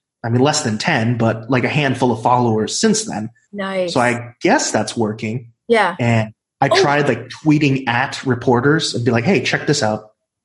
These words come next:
Speaker 2: Something you might want to know, I just learned about this last week, called Hashtag Generator.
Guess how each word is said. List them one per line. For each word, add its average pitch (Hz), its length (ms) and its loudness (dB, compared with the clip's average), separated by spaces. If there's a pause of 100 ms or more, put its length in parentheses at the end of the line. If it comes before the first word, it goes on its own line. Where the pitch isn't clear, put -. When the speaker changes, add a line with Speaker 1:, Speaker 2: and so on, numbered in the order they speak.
(100)
Speaker 2:
Something 262 360 0
you 277 120 2
might 220 300 2
want 202 280 -4
to - 160 -8
know, 202 300 0
I 190 100 2
just 226 240 -2
learned 226 220 4
about 214 260 2
this 190 200 -2
last 190 340 0 (100)
week, 165 460 -4 (480)
called 240 160 2
Hashtag 240 1160 0 (100)
Generator. 196 960 -4